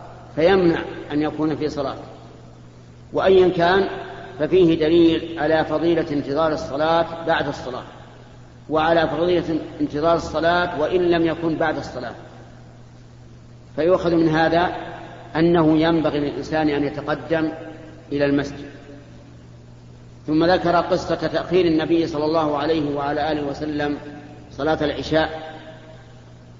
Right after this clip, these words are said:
إلى نصف الليل، يعني أنه لم ينتهي منها حتى انتصف الليل،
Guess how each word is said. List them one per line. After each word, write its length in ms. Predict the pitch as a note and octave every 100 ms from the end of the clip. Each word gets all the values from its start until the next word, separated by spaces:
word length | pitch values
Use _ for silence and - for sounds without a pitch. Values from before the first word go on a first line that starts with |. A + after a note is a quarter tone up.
| - - - C#3+ -
إلى 200 | E3 E3
نصف 260 | E3 - D3
الليل، 300 | D3+ C#3 - - - - - - - - - -
يعني 300 | C#3 D#3 D#3
أنه 280 | D#3+ D3+ D3+
لم 220 | D#3 D#3+
ينتهي 380 | F3+ E3+ D3+ D3+
منها 340 | F3 E3 F#3
حتى 340 | - F#3 - E3
انتصف 360 | C#3+ C#3+ B2+
الليل، 240 | B2+ A#2+